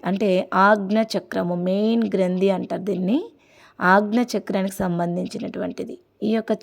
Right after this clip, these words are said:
చక్రము దోషపూరితం అవడం వల్ల ఇంతకుముందు చెప్పినటువంటి ఐదు గ్రంథుల గురించి,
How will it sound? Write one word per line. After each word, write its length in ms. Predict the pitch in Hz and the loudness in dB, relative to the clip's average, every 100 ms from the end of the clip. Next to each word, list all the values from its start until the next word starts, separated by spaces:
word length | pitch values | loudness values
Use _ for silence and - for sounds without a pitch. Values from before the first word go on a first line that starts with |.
| 214 | -6
చక్రము 680 | - - 277 240 196 220 294 - - _ | -4 0 0 2 0 -2 -6 -12 -20 _
దోషపూరితం 880 | 180 208 254 277 294 254 247 247 226 | 2 6 6 4 0 0 0 0 2
అవడం 340 | 214 208 208 202 | 2 2 2 2
వల్ల 520 | 180 185 175 180 269 - - - _ - | 2 2 2 -2 -6 -10 -20 -20 _ 0
ఇంతకుముందు 640 | 262 269 285 277 277 262 | 2 6 4 4 2 2
చెప్పినటువంటి 800 | 269 233 226 220 214 208 208 214 196 | 0 0 0 0 2 2 2 0 2
ఐదు 420 | 196 240 254 247 | 2 4 2 0
గ్రంథుల 560 | 196 202 208 233 254 | 2 4 4 4 4
గురించి, 760 | 226 202 196 190 - 208 196 | 2 2 2 0 0 2 4